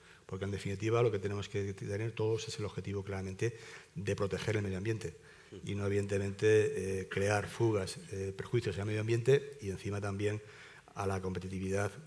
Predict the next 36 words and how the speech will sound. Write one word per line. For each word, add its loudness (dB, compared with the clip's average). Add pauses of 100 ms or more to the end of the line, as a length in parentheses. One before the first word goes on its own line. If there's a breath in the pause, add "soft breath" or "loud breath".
de, -2
de -6
los -8
puertos. -6 (440 loud breath)
Y, -4
finalmente, 6
sí 2
que 6
hay 10
otra 4
perte-, -2
perspectiva, 6 (720)
que 6
es 6
también 4 (320 loud breath)
la 6
corta 6
distancia, 6
que, 4
en 0
definitiva, 2
es 2 (320 loud breath)
el 0
puerto 0
intercontinental 0
entre 0
Europa 2
y 6
África, 2
y -6
desde, -2
evidentemente, -2
de -2
los -6
puertos -2
andaluces -2